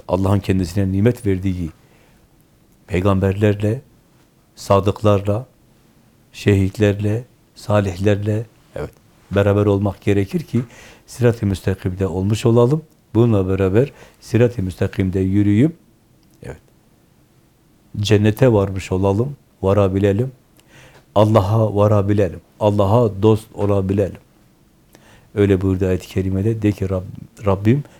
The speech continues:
sırat-ı müstakim üzeredir." Sırat-ı müstakimde yürüyenler ona dost olur, yakın olur, ona sevgili olur. Neyi kazanır?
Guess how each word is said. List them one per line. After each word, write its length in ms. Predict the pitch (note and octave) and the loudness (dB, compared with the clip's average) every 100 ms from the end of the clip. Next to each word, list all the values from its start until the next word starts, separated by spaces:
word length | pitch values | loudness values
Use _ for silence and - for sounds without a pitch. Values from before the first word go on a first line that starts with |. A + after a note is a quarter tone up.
| _ | _
sırat-ı 420 | - G2+ G2 G2 | -6 -4 0 -2
müstakim 560 | F2+ - G#2 - B2+ E2+ | -2 -2 0 2 0 -2
üzeredir." 400 | F2 E2 D2+ - _ - - - _ | -6 -6 -8 -12 _ -20 -20 -20 _
Sırat-ı 380 | - A2 A2+ A2+ | 0 2 2 0
müstakimde 520 | G#2 - G#2 A2+ G#2+ | 0 -2 0 0 2
yürüyenler 640 | G#2+ G#2+ G#2+ G#2+ G#2+ C3+ A2+ - | 4 4 4 2 2 0 -2 -6
ona 300 | G2 F#2 G2 | -4 0 0
dost 260 | F#2+ - | -2 -4
olur, 240 | F2+ E2+ E2+ _ | -6 -6 -10 _
yakın 360 | G#2 G#2+ G#2+ F#2+ | 0 2 0 0
olur, 320 | F2 E2 D2+ _ _ _ _ _ | -2 -4 -12 _ _ _ _ _
ona 360 | A2 G2+ F2+ D2 - _ _ | -2 0 -2 -4 -20 _ _
sevgili 580 | - A2 G#2 G2 F#2 F#2 | -2 2 4 2 0 0
olur. 320 | E2 D#2 D2+ _ _ - - _ _ _ _ - _ _ _ _ _ _ _ _ _ _ - _ - - _ | -2 -4 -12 _ _ -20 -20 _ _ _ _ -20 _ _ _ _ _ _ _ _ _ _ -20 _ -20 -20 _
Neyi 180 | G#2+ B2 | 4 4
kazanır? 540 | C#3+ A2+ G#2+ A2 B2 | 4 2 4 2 0